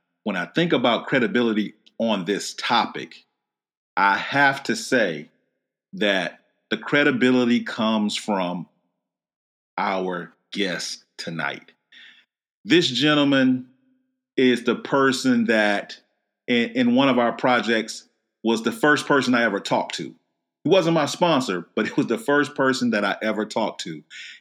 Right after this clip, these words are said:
And I could tell you from day one, I knew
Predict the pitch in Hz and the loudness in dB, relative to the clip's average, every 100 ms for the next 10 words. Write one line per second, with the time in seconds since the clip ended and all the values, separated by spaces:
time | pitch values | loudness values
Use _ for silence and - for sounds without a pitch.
0 | _ 117 113 104 98 95 - _ - 135 | _ -2 0 0 -2 -6 -14 _ -2 0
1 | 135 117 151 135 113 110 107 95 90 123 | 0 0 2 4 2 0 -2 -4 0 2
2 | 131 117 110 127 110 92 - 107 110 131 | 4 2 2 2 2 -2 -2 0 2 4
3 | 120 107 | 4 0